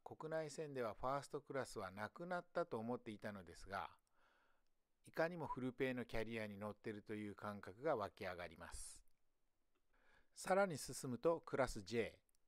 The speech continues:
クラスジェイ自体はいいのですが、そのシートの数の多さに、「おー」って思います。ジャルを利用する人ならば、これぐらいはクラスジェイ、まあ、ちょっと良さげなエコノミーと言っていいんですかね、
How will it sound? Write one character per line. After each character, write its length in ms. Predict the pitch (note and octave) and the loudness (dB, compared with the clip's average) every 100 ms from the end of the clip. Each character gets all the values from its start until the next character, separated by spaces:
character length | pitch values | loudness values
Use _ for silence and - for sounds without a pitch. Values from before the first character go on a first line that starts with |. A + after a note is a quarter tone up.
| _ _ _ _ _ _ - | _ _ _ _ _ _ -2
ク 100 | - | 2
ラ 100 | F3 | 4
ス 140 | E3 | 2
ジ 140 | D3+ | 4
ェ 80 | G3 | 6
イ 40 | D#3 | 6
自 180 | D3 - | 0 4
体 240 | A#3 F3 | 6 8
は 100 | A#2 | 8
い 160 | A#2 B2+ | 6 4
い 40 | |
の 120 | A2+ | 2
で 140 | F#2+ F2+ | 0 -4
す 160 | G2 | 4
が、 260 | A2 G#2+ E2+ G2 | 10 10 8 -2
そ 160 | - | -6
の 100 | D#3+ | -4
シ 260 | D#3 G#3+ G#3 | -2 -2 0
ー 20 | |
ト 120 | F#3+ | 2
の 120 | C#3+ | 0
数 260 | A#2 A#2+ A#2+ | 4 4 4
の 220 | A2+ A2+ | 2 4
多 80 | A2+ | 4
さ 160 | - G2+ | 2 0
に、 180 | F2+ - | -2 2
「お 360 | - F3 E3+ C#3 | 8 12 12 12
ー」 40 | |
っ 20 | - - | 8 2
て 120 | D3 | 4
思 300 | A2+ A2 G#2 | 4 2 0
い 60 | |
ま 160 | F2 F2 | -2 -4
す。 260 | - - - - _ - _ _ - - _ - | -4 -6 -14 -20 _ -20 _ _ -20 -20 _ -6
ジ 140 | A2 | 8
ャ 80 | D3+ | 8
ル 160 | F3 D3+ | 12 10
を 60 | |
利 120 | A#2+ | 10
用 220 | C3 C#3+ C3+ | 8 8 6
す 140 | C#3 | 2
る 100 | B2+ | 0
人 200 | - C3 | 0 2
な 120 | B2 | 4
ら 100 | G#2+ G2 | 4 8
ば、 260 | B2 F#2+ - - | 8 8 2 -16
こ 120 | - B2+ | 0 4
れ 140 | C#3+ | 4
ぐ 100 | D3 | 8
ら 120 | D3 | 8
い 60 | C#3 | 10
は 120 | C#3+ | 8
ク 120 | - | 6
ラ 100 | C3+ | 2
ス 160 | A#2+ G#2+ | 2 0
ジ 140 | G2 A#2 | 2 4
ェ 140 | G2 | 4
イ、 40 | - - _ _ - - | -2 -16 _ _ -12 4
ま 240 | C#3 F2+ | 6 6
あ、 40 | - | 2
ち 80 | - | 2
ょ 60 | |
っ 60 | E3+ | 2
と 120 | B2 | 4
良 100 | D3+ | 2
さ 140 | G#2+ C3+ | 4 4
げ 100 | C3 | 4
な 140 | G#2 | 0
エ 80 | G2 | 0
コ 140 | B2+ | 0
ノ 120 | C3 | 2
ミ 220 | B2 G#2+ F2 | 2 0 -2
ー 60 | |
と 60 | F#2+ | -8
言 80 | F2+ | -8
っ 40 | |
て 140 | - G2+ | -6 -6
い 60 | |
い 20 | |
ん 80 | G#2 | -6
で 80 | E2+ | -6
す 100 | - | -6
か 120 | G#2 | -4
ね、 220 | C#3 A#2+ | -4 -4